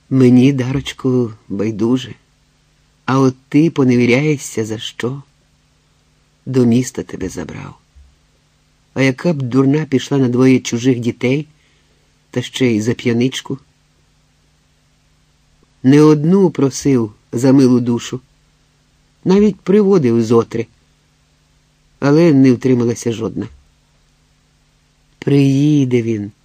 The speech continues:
тітко Марино, бо знає, тато мій помер учора.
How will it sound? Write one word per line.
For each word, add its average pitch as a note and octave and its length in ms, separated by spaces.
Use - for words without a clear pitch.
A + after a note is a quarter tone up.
тітко B2+ 420
Марино, B2 420
бо D3 140
знає, D3 420
тато D#3+ 400
мій A2 160
помер G#2+ 360
учора. - 380